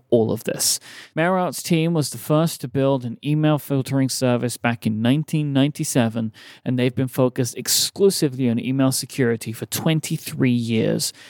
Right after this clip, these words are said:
MailRoute is the only service to provide one-click sync of both Office three sixty-five and G Suite for simple and safe migration.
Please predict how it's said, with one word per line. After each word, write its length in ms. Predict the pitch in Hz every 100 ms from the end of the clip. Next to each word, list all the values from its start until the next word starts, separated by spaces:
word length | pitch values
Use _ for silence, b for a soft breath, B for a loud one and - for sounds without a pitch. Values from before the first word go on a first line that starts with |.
| B B -
MailRoute 420 | 151 160 156 160
is 160 | - 135
the 140 | 135 -
only 280 | 151 170 175
service 440 | - 143 127 127
to 80 | -
provide 360 | 123 120 120 113
one-click 520 | 110 127 170 180 -
sync 340 | - 196 196
of 60 | -
both 200 | 120 113 -
Office 260 | 143 170
three 200 | - 147
sixty-five 640 | 127 - - 127 123 123 120
and 100 | 107
G 180 | 131
Suite 320 | 139 175 175 -
for 100 | 123
simple 440 | - 156 170 170
and 100 | 143
safe 300 | - 135 123
migration. 640 | 127 120 110 107 117 123